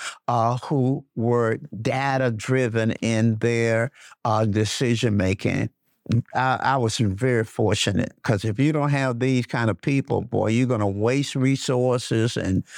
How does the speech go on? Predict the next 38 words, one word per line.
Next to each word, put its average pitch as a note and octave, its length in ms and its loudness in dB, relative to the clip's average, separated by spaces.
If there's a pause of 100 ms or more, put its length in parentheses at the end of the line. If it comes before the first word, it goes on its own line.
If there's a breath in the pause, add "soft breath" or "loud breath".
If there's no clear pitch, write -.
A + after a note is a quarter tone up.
(240 loud breath)
and, A2 300 0
and A2 360 2
y-, D#2+ 200 0
you're A#2+ 220 0
just A#2+ 220 -4
gonna A2 200 0
do G#2 140 0
a G2+ 40 -2
whole A2 240 0
lot G#2 260 0
of - 80 -8
stuff - 520 -4
and A2 180 0
not A2 240 -2
be A#2 120 2
accountable. G2+ 840 0 (540 loud breath)
And A2+ 240 2
accountability A#2 800 2
is F#2 80 -2
so A2+ 280 0
important, G2+ 540 0
especially A#2+ 960 -2 (300)
in A#2 220 2
that G#2+ 180 -2
financial A2+ 720 0
arena. F#2+ 480 0
Now, G#2 240 0
watch A2+ 320 -2
this. E2+ 380 -2 (640 loud breath)
So G3 200 -2
there F#3+ 240 0
are - 20 -2
strengths D3+ 580 -2
to D3+ 160 -2
the C3+ 160 -2
data-driven B2 840 0
decision-making A2 1080 0
style. - 800 -2